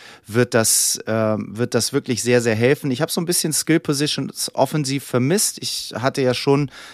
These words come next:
mit einem Tight End gerechnet und deswegen ist bei mir eher jetzt gerade das große Fragezeichen, was passiert mit Dallas Goedert.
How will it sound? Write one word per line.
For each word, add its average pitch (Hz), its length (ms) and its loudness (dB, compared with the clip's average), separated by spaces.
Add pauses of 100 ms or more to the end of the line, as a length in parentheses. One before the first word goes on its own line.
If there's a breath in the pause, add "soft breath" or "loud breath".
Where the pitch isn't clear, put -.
(120 loud breath)
mit 131 140 0
einem 127 140 0
Tight 135 280 4
End 127 160 2
gerechnet 127 600 0
und 123 200 -4
deswegen 123 400 0
ist - 160 -6
bei 120 140 2
mir 123 280 4
eher 127 180 4
jetzt 123 220 2
gerade 123 260 2
das 117 140 -2
große 131 300 -2
Fragezeichen, 120 760 0
was 117 160 0
passiert 123 380 -4
mit 120 160 -2
Dallas 110 300 2
Goedert. 127 400 4